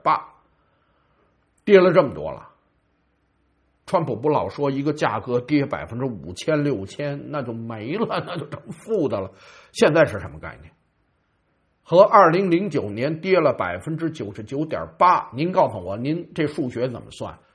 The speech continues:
也就是这比索还剩多少？还剩百分之零点二了。原来这一百块钱，这十多年下来，现在还剩二分了，是不是这么一个算法啊？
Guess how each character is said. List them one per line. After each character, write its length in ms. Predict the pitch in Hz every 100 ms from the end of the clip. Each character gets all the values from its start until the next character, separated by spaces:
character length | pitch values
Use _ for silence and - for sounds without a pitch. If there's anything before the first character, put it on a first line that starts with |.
| _ _ _ _
也 200 | 151 156
就 160 | 156 196
是 60 |
这 100 | 160
比 260 | 139 135 165
索 240 | 165 -
还 200 | - -
剩 260 | - 170 110
多 240 | 92 160
少？ 220 | - - - _ _ _ - -
还 320 | - 139 160
剩 300 | 190 196 135 98
百 240 | 87 78
分 280 | - 156 156
之 340 | - 165 160 - -
零 340 | 107 131 160
点 140 | 160 - - -
二 140 | 175
了。 240 | - - - _ _ _ _ _ _ _ _ _ _ _ _ -
原 140 | 170
来 100 | 233
这 100 | 220
一 140 | 226 170
百 160 | 123
块 140 | 117 156
钱， 400 | 143 131 185 - _ - _ _ _ _ _ _ _ _ _
这 180 | 185 160
十 280 | - - 190
多 140 | 196
年 200 | 170 175
下 240 | 180 131
来， 160 | 85 78 -
现 300 | - 202 147
在 280 | 175 123 - -
还 260 | - 143
剩 320 | - 135 104 - _
二 200 | 156 120 -
分 180 | 180 196
了， 100 | - _ _ _ _ _ _ _ _ _ _ _ _ _
是 160 | - 311
不 100 | 151
是 60 | 110
这 80 |
么 120 | 95 92
一 100 | 82
个 100 | 104
算 300 | - 85 71
法 100 | 60
啊？ 260 | - -